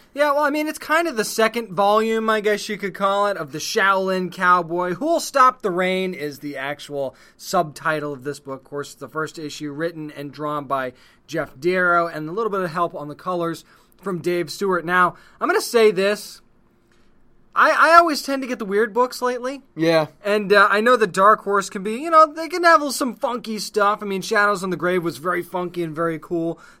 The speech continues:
Speaker 1: This one, very, very different. I'm not sure exactly how else to describe it. I mean, the first page starts with a pile of bodies. I mean, come on. Uh, and that's not really a spoiler. But this is kind of a, I would call this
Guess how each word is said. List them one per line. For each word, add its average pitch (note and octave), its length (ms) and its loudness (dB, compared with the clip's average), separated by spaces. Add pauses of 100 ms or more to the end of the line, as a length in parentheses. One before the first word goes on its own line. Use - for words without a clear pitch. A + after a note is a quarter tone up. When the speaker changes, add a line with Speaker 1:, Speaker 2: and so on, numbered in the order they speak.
Speaker 1:
This D4+ 240 -4
one, D#4+ 360 4 (680)
very, C#4 520 6
very A3 420 6
different. D#3+ 400 -6
I'm F3 140 -2
not A3+ 200 2
sure G#3+ 160 -4
exactly F#3+ 520 -2
how F#3 340 4
else F3 280 -2
to E3 100 -12
describe E3+ 420 0
it. D3+ 60 -4
I C#3+ 80 -6
mean, D3+ 160 -8
the D3+ 60 -12
first A3 300 -2
page G3+ 280 -2
starts E3+ 300 -6
with C#3 100 -14
a - 20 -16
pile F3 280 0
of B2 100 -10
bodies. D#3 580 2 (260)
I F3 100 -6
mean, E3+ 200 -4
come A3+ 160 -4
on. F3+ 340 6 (320)
Uh, F3 240 2
and A3 120 -6
that's A3+ 200 0
not G#3+ 220 4
really F#3 260 2
a C#3 60 -2
spoiler. C#3+ 460 -4
But E3+ 140 -10
this D#4 200 -6
is C#4+ 220 -8
kind A#3+ 340 -4
of F#3 100 -4
a, E3+ 300 -2 (720)
I A3+ 300 2
would A#3+ 160 -4
call G#3 300 0
this F#3+ 360 -4